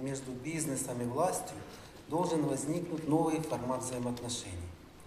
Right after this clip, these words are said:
И мы видим воочию, что эти взаимоотношения наконец-то приобретают реальные оч-, очертания. Всё больше зреет понимание, что успех экономической политики государства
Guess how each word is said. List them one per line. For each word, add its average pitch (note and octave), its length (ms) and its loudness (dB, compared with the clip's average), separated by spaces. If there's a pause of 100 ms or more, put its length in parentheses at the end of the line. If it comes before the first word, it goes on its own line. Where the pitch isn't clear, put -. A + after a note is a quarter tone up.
(280)
И D3+ 60 -2
мы G3+ 120 0
видим C#3+ 580 -2
воочию, D#3 560 2
что - 340 -4
эти A3 240 0
взаимоотношения B2 960 -2
наконец-то D3+ 600 0
приобретают B2+ 880 0
реальные C3 640 2
оч-, B2 220 -6
очертания. G#2 680 -4 (380)
Всё - 160 0
больше E3 380 4
зреет D#3+ 420 2
понимание, C#3+ 680 2
что - 200 -4
успех D3+ 420 -2
экономической C#3 680 -2
политики C#3 440 -4
государства - 680 2